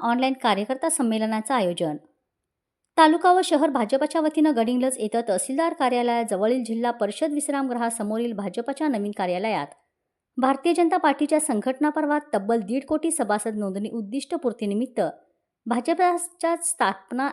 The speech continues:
दिनी मजबूत संघटना ऑनलाइन कार्यकर्ता संमेलनाचं आयोजन करण्यात आलं होतं. रामनवमीनिमित्त प्रभू श्रीराम व भारत मातेच्या प्रतिमा पूजनाने भारत माता की जय, जय जय श्रीराम, छत्रपती शिवाजी महाराज की जय, देशात नरेंद्र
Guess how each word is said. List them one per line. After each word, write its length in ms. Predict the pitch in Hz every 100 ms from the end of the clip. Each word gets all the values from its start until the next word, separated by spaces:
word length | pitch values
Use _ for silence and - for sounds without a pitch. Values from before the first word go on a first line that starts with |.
| -
दिनी 340 | 208 202 233 240
मजबूत 400 | 226 202 233 330
संघटना 440 | - 226 233 240
ऑनलाइन 440 | - 208 208 269
कार्यकर्ता 560 | 302 254 202 208 220 226
संमेलनाचं 720 | - 214 220 269 285 294 294
आयोजन 340 | 269 202 180 240
करण्यात 340 | 254 190 160
आलं 100 | 160
होतं. 320 | 165 165 156 151 _ _ _ _ _ _ _ -
रामनवमीनिमित्त 800 | 269 302 339 339 349 349 349 349 349 - _ _ _ _ _ _ _
प्रभू 240 | 254 247 339
श्रीराम 440 | 339 247 233 185
व 160 | 185 233
भारत 340 | 214 247 294
मातेच्या 400 | 311 302 311 330
प्रतिमा 420 | 330 214 - 240
पूजनाने 520 | 220 214 240 277 214 156
भारत 280 | 202 240 240
माता 260 | 214 - 233
की 180 | 233
जय, 260 | 277 294 269
जय 220 | 226 233
जय 180 | 233 247
श्रीराम, 540 | 233 208 208 233 175 151 _ _ _ _ -
छत्रपती 480 | 302 302 349 349 349
शिवाजी 360 | 311 269 262
महाराज 380 | 262 220 190 196
की 160 | - 208
जय, 200 | 247 202
देशात 440 | 170 214 - 285 285
नरेंद्र 360 | 269 269 269